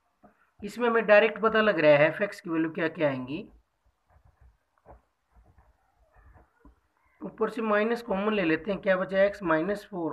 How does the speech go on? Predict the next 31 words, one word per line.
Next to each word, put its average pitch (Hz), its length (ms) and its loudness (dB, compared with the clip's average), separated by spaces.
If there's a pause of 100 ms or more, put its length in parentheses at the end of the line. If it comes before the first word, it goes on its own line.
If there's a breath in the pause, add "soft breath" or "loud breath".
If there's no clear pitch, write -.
(120)
upon 151 340 -4
x 147 200 -6
minus 147 400 -8
four। 165 200 -10 (1080)
x 196 340 -6
minus 190 340 -2
four 185 200 -8
से 202 140 -2
x 190 120 -8
minus 185 320 -4
four 190 240 -6
cancel, 196 360 -6
क्या 185 200 -6
value 185 260 -8
आ 156 80 0
गई, 131 140 -8
माइनस 139 460 -8
वन। 131 160 -14 (1160 soft breath)
तो 180 80 -10
इसकी 202 300 -8
range 208 300 -2
आ 165 160 4
गई 175 200 -4
इस - 140 -18
function 160 360 -6
की 151 200 -8 (600)
माइनस 180 480 0
one, 123 220 -4 (1600)
range 156 460 -6
of 151 220 -4 (160)
f 160 220 -2